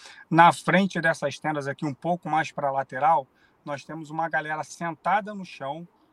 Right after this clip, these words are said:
jogando vôlei sentado. E tem um rapaz aqui com a bola no alto, assim, já tentando passar pra uma outra pessoa. Então, nós temos também um time de vôlei sentado,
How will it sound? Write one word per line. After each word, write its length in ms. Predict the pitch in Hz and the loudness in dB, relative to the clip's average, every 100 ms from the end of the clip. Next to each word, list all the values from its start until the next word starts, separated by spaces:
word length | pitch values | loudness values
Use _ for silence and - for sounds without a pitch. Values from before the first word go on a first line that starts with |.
| _ - | _ -18
jogando 580 | 147 175 143 175 202 190 | -10 -8 -6 -8 -8 -10
vôlei 300 | 151 180 185 | -8 -8 -8
sentado. 600 | 196 185 - 135 123 123 | -8 -6 0 0 0 -8
E 60 | |
tem 180 | 127 151 | -16 -14
um 60 | 160 | -4
rapaz 500 | 165 170 151 156 151 | -4 -2 -4 -4 -6
aqui 260 | 151 - 165 | -16 -16 -16
com 120 | - | -4
a 60 | 180 | -4
bola 480 | 127 143 165 185 190 _ _ _ - | -2 0 0 0 -4 _ _ _ -12
no 220 | 190 180 | -6 0
alto, 340 | 170 185 180 | 2 0 -6
assim, 480 | 190 - 175 185 196 | -10 -10 -14 -12 -12
já 300 | 170 175 185 _ _ | -4 -2 -2 _ _
tentando 420 | 185 180 - 180 185 | -12 -12 -8 -10 -6
passar 340 | 175 - 175 | -8 -4 -6
pra 120 | 185 | -6
uma 120 | 185 | -10
outra 240 | 175 175 180 | -10 -8 -10
pessoa. 540 | 190 180 151 120 107 _ _ _ _ - | -10 -10 -8 -8 -10 _ _ _ _ -16
Então, 240 | 131 156 | -12 -8
nós 180 | 170 170 | -4 -4
temos 240 | - 170 151 | -4 -6 -6
também 240 | 156 165 | -8 -6
um 80 | 151 | -8
time 280 | - 196 208 | -6 -6 -4
de 120 | 175 | -6
vôlei 280 | 156 190 185 | -4 -4 -2
sentado, 640 | 175 147 - 127 160 170 | -4 -4 2 4 4 0